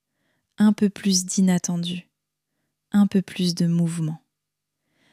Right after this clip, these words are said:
Parce que l'aventure n'est pas toujours au bout du monde. Parfois, elle commence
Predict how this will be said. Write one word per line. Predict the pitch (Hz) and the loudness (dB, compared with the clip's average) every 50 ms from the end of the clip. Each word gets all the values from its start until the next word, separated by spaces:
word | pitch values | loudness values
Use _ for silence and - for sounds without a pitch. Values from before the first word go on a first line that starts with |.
| _ _ _ | _ _ _
Parce | - 196 185 - | -2 0 0 0
que | - - 196 | 2 2 4
l'aventure | 185 185 185 185 185 180 - - - 202 208 - - - | 4 4 4 4 2 2 0 -2 -4 -4 -6 -6 -2 0
n'est | 202 196 185 | 2 2 2
pas | - - 185 180 | 2 2 0 0
toujours | - - - 185 175 175 175 165 | -2 -4 -6 -4 -2 -2 -2 0
au | 175 170 | 0 -2
bout | 165 170 175 | -2 -2 -4
du | 170 - 170 | -4 -4 -4
monde. | 165 160 170 - - - - _ _ _ _ _ _ _ _ _ _ _ _ _ _ _ _ _ _ | -4 -4 -4 -6 -8 -10 -12 _ _ _ _ _ _ _ _ _ _ _ _ _ _ _ _ _ _
Parfois, | - 196 190 - - - - 180 170 190 - _ _ _ _ _ _ _ _ _ _ _ - | -2 -2 -2 -2 -6 -8 -6 -6 -6 -6 -8 _ _ _ _ _ _ _ _ _ _ _ -2
elle | - 208 196 - | 0 2 2 2
commence | - 202 185 180 175 - - | 2 2 2 2 2 0 0